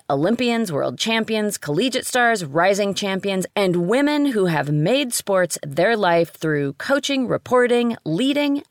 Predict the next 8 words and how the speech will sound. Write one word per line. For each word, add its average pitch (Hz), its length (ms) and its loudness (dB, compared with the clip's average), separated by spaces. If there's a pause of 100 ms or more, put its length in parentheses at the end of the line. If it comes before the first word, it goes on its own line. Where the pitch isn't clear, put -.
advocating, 190 640 0 (120)
building, 240 500 2 (220)
healing, 277 480 0 (160)
and 196 440 -2 (300)
organizing. 143 800 -2 (260)
New 294 240 6
shows 254 440 2
drop 160 340 0